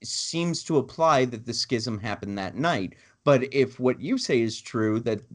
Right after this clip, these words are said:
it's not just Lori being dumb, then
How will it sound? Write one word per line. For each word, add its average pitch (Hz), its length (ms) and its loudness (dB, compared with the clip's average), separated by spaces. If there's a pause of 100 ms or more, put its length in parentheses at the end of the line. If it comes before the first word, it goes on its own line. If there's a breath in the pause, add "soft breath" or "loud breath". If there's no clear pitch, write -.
(160)
it's 110 340 -4
not 127 240 4
just 117 280 -6
Lori 117 340 2
being 95 420 0
dumb, 127 460 4 (320 loud breath)
then 156 640 2